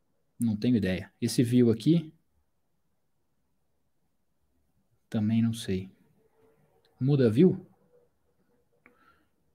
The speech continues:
Não sei. Claim Fees, Withdraw, Add Liquidity. É legal porque dá pra usar sem ter que assinar, né?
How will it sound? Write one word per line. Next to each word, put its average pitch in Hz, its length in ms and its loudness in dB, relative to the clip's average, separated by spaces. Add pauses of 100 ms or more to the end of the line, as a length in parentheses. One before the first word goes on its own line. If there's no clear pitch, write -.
Não 117 140 0
sei. 92 320 -8
Claim 131 340 2
Fees, 160 500 2
Withdraw, 135 600 4
Add 127 200 -4
Liquidity. 135 560 -4 (520)
É 208 40 6
legal 208 300 10
porque 233 220 10
dá 226 120 12
pra 226 140 10
usar 185 280 12
sem 196 180 6
ter 190 100 8
que 196 80 4
assinar, 180 460 8
né? 185 200 2